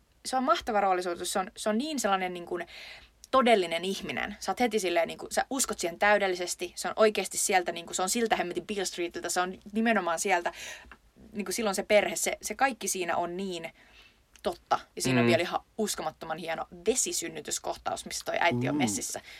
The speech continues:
Speaker 1: Niin sen mä muistan tosi hyvin. Saattaa kyllä johtua myös omista hormoneista.
Speaker 2: <laughs> Se voi olla. Ö, siis kyllä mäkin olen sitä mieltä, että Regina King siis tulee voittamaan tämän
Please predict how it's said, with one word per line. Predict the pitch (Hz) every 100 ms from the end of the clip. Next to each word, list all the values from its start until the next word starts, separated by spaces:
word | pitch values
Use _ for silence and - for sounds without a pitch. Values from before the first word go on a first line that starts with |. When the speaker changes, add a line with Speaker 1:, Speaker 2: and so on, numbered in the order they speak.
| -
Speaker 1:
Niin | 175 - -
sen | 170
mä | 160
muistan | - - -
tosi | 165
hyvin. | 131 - - -
Saattaa | - 254 185
kyllä | 175
johtua | 170 -
myös | 156 -
omista | 165 - -
hormoneista. | - - - 202 - -
Speaker 2:
<laughs> | -
Se | 113
voi | 92
olla. | 85 90 - - - - 113 110 104
Ö, | - -
siis | 110 98 - -
kyllä | 107
mäkin | 107 120
olen | 110
sitä | 104
mieltä, | 95 95
että | 92 -
Regina | 98 95
King | 92 92
siis | 95 90
tulee | 117 131 139
voittamaan | 98 90 90 85
tämän | 85 90